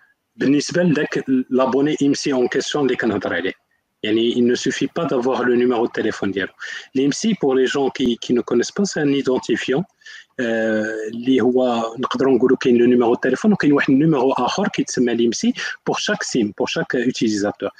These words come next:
هذاك ليمسي الا عرفتو كاينين بزاف لي ميساج اس اس ات اللي، آه، الا بغيت نهضر مع ان ريزو كي كنبغي نهضر نقول ليه ابليكي تيل اكسيون على تيل ابوني،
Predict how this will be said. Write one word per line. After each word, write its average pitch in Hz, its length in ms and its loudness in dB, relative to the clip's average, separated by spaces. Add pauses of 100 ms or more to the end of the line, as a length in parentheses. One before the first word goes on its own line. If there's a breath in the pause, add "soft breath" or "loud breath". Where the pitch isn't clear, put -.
(380 loud breath)
هذاك 131 240 0
ليمسي 160 420 2
الا 143 100 2
عرفتو 127 400 -2 (420)
كاينين 151 240 0
بزاف 127 340 -4
لي 170 60 2
ميساج 151 340 0
اس 147 60 -2
اس - 300 -6
ات - 140 -4
اللي، 165 260 2 (420 loud breath)
آه، 127 340 -2 (400)
الا 139 140 2
بغيت 139 200 0
نهضر 131 280 2
مع 127 280 2
ان 127 140 6
ريزو 135 460 4 (200)
كي 127 260 2 (100)
كنبغي 127 260 2
نهضر 120 260 2
نقول 123 200 2
ليه 120 180 2
ابليكي 127 420 -2
تيل 147 240 -2
اكسيون 123 380 -2
على 110 180 0
تيل 127 200 0
ابوني، 131 400 2